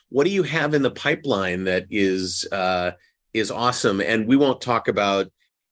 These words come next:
uh, you know, any of the things that are still being negotiated and all that, but I just wanted to kind of give people a clue as to where your journey has been. You made a movie,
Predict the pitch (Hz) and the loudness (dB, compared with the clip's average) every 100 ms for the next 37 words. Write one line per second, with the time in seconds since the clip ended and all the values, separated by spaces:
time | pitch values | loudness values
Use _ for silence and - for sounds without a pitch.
0 | - 101 95 92 92 107 98 98 104 107 | -4 -2 0 0 -2 -2 0 0 2 0
1 | 98 98 107 98 95 90 - - 104 95 | 0 0 0 0 0 0 0 2 2 2
2 | 98 95 92 90 98 - 98 92 90 90 | 0 0 -2 0 2 2 0 2 2 0
3 | 90 87 95 90 98 98 113 113 113 104 | -2 -2 -2 0 0 0 -2 -2 -2 0
4 | 95 92 _ _ _ - 135 123 120 95 | 0 -2 _ _ _ -4 -2 0 0 0
5 | 123 101 92 - - 165 160 104 87 90 | -4 -2 -4 -6 -6 -2 2 2 0 -6
6 | 98 _ _ _ 110 104 104 - - 110 | -10 _ _ _ 0 2 2 0 -2 -2
7 | 95 110 117 107 104 104 104 101 101 98 | 2 4 4 2 0 0 0 0 0 0
8 | 160 123 147 143 104 90 120 151 156 156 | 0 2 2 2 2 2 2 2 0 -2
9 | 156 | -6